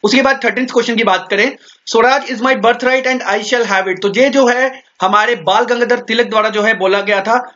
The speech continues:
तो option B, सी जो है माफ कीजिए correct answer है, क्योंकि यहाँ पे ए बी सी डी है तो थोड़ा सा कंफ्यूजन आ रहा है मुझे। तो ऑप्शन सी जो है वो सही answer है question number thirteen का।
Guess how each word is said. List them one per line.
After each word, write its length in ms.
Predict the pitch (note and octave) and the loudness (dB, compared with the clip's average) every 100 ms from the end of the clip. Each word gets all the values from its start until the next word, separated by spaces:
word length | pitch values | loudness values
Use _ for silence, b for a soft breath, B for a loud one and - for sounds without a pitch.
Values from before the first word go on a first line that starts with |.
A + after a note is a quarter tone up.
| - | -2
तो 60 | |
option 280 | A3 G#3 B3 | 0 2 0
B, 420 | A#3 E3 A#3+ G#3 - | -2 0 -2 -2 -6
सी 280 | - B3 A#3+ | -2 0 2
जो 140 | A3 | 2
है 100 | A3+ | 2
माफ 180 | G#3+ G3+ | 0 -2
कीजिए 220 | G#3 A3+ | -2 -2
correct 280 | A3+ G#3 G#3 | 0 -2 0
answer 220 | G3+ G#3+ | -2 0
है, 60 | A#3 | -2
क्योंकि 220 | G#3+ A3 | -2 -2
यहाँ 140 | G#3 | -2
पे 80 | G3+ | -2
ए 260 | G#3 G#3 G#3+ | 0 2 2
बी 200 | G3+ G#3 | 0 -4
सी 200 | G#3 G3 | -2 0
डी 140 | G#3+ | 2
है 80 | A3 | 0
तो 100 | A3 | 0
थोड़ा 160 | G#3 G3 | 0 0
सा 100 | G#3 | 0
कंफ्यूजन 340 | F#3+ F#3 G3+ | -2 0 0
आ 100 | G3 | 0
रहा 60 | F#3 | 0
है 80 | |
मुझे। 140 | G3 A3 | -2 0
तो 100 | A#3+ | 0
ऑप्शन 300 | G#3+ A#3+ A3 | 0 -2 -2
सी 200 | A#3+ A#3+ | 0 2
जो 160 | A3+ | 4
है 200 | G#3+ A#3+ B B B G#3+ | 2 0 B B B 0
वो 80 | |
सही 240 | A#3 A3+ A#3 | 0 0 -2
answer 300 | G#3+ G#3+ G#3 | -2 -2 2
है 140 | A#3+ | 0
question 260 | A#3+ G3 G3 | 0 -2 0
number 160 | G#3 A3+ | 0 0
thirteen 300 | G3+ G#3+ A3 | 0 -4 0
का। 140 | A3 | -2